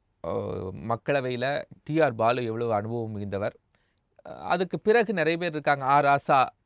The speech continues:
அதுக்கு முன்னாடியே மக்களவை உறுப்பினரா இருக்காங்க. அந்த நேரத்தில், அ, இன்னும் மாநிலங்களவையிலையும் திருச்சி சிவாலேருந்து எல்லாருமே இருக்கிறாங்க. இந்த நேரத்துல கனிமொழி அவர்கள் தான் நாடாளுமன்ற குழு தலைவர் அப்படிங்கிற அந்த பதவி எதனால், எதற்காக கொடுக்கப்பட்ட அங்கீகாரம்னு பார்க்குறீங்க?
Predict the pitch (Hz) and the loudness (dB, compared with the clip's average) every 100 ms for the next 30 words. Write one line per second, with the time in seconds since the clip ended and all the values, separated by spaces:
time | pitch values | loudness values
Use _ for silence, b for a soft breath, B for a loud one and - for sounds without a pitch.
0 | _ _ 120 117 117 120 117 123 117 104 | _ _ -10 -8 -8 -6 -4 -4 -8 -8
1 | 113 107 104 98 104 95 95 98 101 113 | -6 -6 -8 -8 -6 -6 -6 -8 -10 -10
2 | 123 131 196 262 - 208 359 _ _ _ | -8 -4 -2 -4 -6 -8 -8 _ _ _
3 | _ - 247 240 247 233 214 190 175 _ | _ -8 -6 -4 -6 -6 -6 -8 -10 _
4 | 190 180 220 226 196 170 170 165 185 170 | 0 2 2 0 0 -2 -4 -4 -8 -6
5 | 156 147 143 151 147 143 139 143 135 131 | -8 -6 -10 -4 -2 0 -2 -4 0 0
6 | 127 131 104 - 107 123 170 190 285 302 | 0 -6 -8 -8 -12 -10 -8 -4 -4 -4
7 | 269 233 247 339 349 269 196 196 190 214 | -2 0 0 -2 -2 0 0 0 -2 0
8 | 233 - b _ 165 208 247 202 196 170 | -2 -2 b _ 2 6 4 2 -4 -6
9 | - 160 147 143 139 143 - - 131 139 | -4 -4 -2 0 2 0 -2 -2 -2 -2
10 | 143 131 123 113 107 - 208 240 262 - | -6 -4 -2 -2 0 6 6 6 2 -8
11 | 139 143 170 180 175 - 123 156 233 247 | -2 0 0 2 0 0 -2 0 2 2
12 | 226 190 156 143 135 127 117 113 117 110 | 2 0 -6 -6 -2 -2 -2 -6 -6 -6
13 | 107 101 - 123 | -10 -12 -12 -20